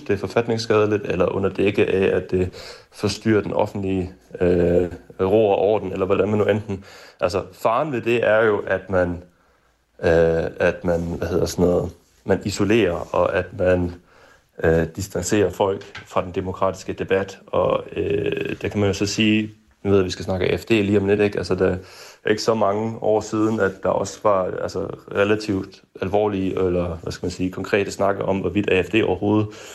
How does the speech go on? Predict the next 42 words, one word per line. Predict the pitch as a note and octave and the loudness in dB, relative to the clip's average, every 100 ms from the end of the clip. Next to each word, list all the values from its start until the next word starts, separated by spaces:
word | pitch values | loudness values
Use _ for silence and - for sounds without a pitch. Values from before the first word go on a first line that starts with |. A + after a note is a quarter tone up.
| - - _ - | -20 -20 _ -2
burde | A#2 A2+ | 0 2
være | G#2 | 2
lovligt | F#2 F#2+ B2 B2 | 2 2 2 -2
som | G2 | -6
politisk | G2+ G2 G#2+ G#2 | -4 -2 -2 -4
parti, | - - B2 - | -6 -4 -4 -2
og | - | -2
der | |
kan | - A2 | -2 0
man | G#2 | 0
jo | |
så | G#2 | -2
se, | G2+ G2+ | -2 0
hvordan | F#2+ A#2 G2+ - | 2 2 0 -2
er | |
det | - D3+ | 0 0
gået. | E3+ F2 F#2+ - A#2+ - | 2 0 -2 -4 -12 -8
Fordi | F#2+ G2 - - _ - | -4 -4 -6 -14 _ -6
faren | - A#2 C3 | -2 -2 -2
ved | |
den | G#2+ G#2+ | -4 -4
slags, | - G#2 - | -2 -2 -4
det | - G#2 | -2 2
er | A2+ | 2
jo, | A#2 | 2
at | - | 0
folk, | A#2 A2 | 0 -2
de | G#2+ | -2
føler | - G#2 | 0 0
sig | F#2+ | 2
marginaliseret, | F#2+ F#2 G2 F2+ F#2 C3 G#2+ F#2 F#2+ - | 0 2 0 0 2 4 4 2 -6 -2
øh, | F#2+ F#2 F2+ | 2 4 2
og | - F#2+ | 0 -2
de | G2 | -2
måske | G2 F#2+ - | -2 -2 0
ikke | G2+ A2+ - - - - - | 2 0 -4 -18 -20 -20 -6
er | A2+ | 0
helt | A#2 G#2 | 2 4
i | |
overensstemmelse | F#2 G2+ A2 G#2 - F#2+ G2 | 4 4 4 0 -6 -4 0
med, | G2 G#2 | 2 4
hvad, | G2 G2 | 4 4